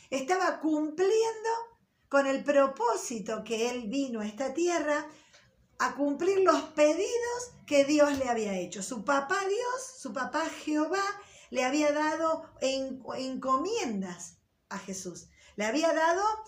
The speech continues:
eh, algunos, em, eh,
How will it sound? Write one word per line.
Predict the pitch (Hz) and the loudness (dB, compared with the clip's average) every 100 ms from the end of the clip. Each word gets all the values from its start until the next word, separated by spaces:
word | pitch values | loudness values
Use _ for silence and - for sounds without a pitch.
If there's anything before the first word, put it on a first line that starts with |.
| - - | -16 -6
eh, | 240 233 233 233 220 | -2 0 0 0 0
algunos, | 233 254 311 330 320 311 - - | 0 0 -2 0 -2 -4 -12 -14
em, | 226 226 220 214 208 208 202 190 185 - - | -6 -4 -2 -4 -6 -4 -4 -4 -6 -12 -12
eh, | 190 170 - - | -10 -10 -14 -18